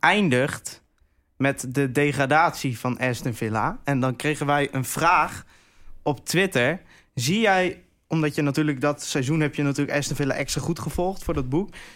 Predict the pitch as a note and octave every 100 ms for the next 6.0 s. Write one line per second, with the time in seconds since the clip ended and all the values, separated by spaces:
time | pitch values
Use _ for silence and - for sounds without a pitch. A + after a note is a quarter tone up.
0 | - - G3 F#3+ F#3 - D#3+ E3 D#3+ D#3+
1 | E3 - _ _ _ G3+ F#3 - F3 -
2 | E3 F#3 F#3 B2+ - C#3+ C3 C#3 C3+ C#3
3 | C3 C3+ D#3+ D3+ C3+ E3 E3 C3 F3+ F3+
4 | D3 D3 - - - C3+ - C#3+ D3+ D3+
5 | C#3 C3 B2+ D3 C#3+ C3+ C#3 B2 C3